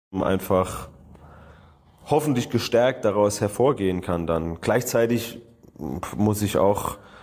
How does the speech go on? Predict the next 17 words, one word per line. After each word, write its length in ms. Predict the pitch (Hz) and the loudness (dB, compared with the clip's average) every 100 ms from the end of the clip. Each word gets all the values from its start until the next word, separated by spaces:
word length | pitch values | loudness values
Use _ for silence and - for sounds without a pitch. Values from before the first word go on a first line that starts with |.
| - - _ _ _ _ _ | -20 -20 _ _ _ _ _
muss 260 | 90 101 98 | -4 -2 0
ich 100 | 101 | 0
auch 140 | 104 | 2
erwähnen, 460 | 110 104 104 107 101 | 2 4 4 2 0
keine 240 | 104 101 | -2 -2
Frage, 320 | - 98 104 104 | 0 0 0 -2
bekomme 320 | - 110 107 | 0 0 0
ich 120 | 107 | 0
nach 240 | 110 113 | -2 0
wie 80 | 110 | -4
vor 420 | - 110 110 110 107 _ _ _ _ _ _ - | 0 2 4 4 2 _ _ _ _ _ _ -8
super 480 | 104 123 170 156 120 | -2 2 2 2 2
viel 260 | 123 123 | 2 2
Zuspruch 680 | - 131 131 - 110 113 113 | 2 0 0 -2 0 0 0
von 220 | - 107 76 | -2 0 2
außen, 540 | 107 123 123 117 110 | 2 2 2 0 2
also 800 | 101 98 104 101 101 98 92 | 2 2 2 4 4 2 0